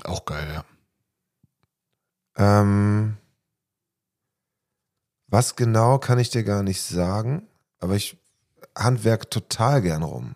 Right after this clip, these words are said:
Speaker 1: Finde ich auch. Ist ein, ist ein, ist ein cooler Pick irgendwie. Ich finde auch so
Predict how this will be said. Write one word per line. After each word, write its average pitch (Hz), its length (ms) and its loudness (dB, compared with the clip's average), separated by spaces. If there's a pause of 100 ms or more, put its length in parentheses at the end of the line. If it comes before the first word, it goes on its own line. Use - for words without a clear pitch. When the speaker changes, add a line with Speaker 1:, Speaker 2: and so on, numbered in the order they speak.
(140)
Speaker 1:
Finde 104 280 -4
ich 101 100 -8
auch. 90 260 -10
Ist 104 200 -6
ein, 110 100 -4
ist 123 180 -6
ein, 135 80 -4
ist - 120 -8
ein 120 60 -2
cooler 107 240 -2
Pick 123 200 -4
irgendwie. 92 300 -8
Ich 90 80 -8
finde 151 220 2
auch 143 140 -2
so 135 260 2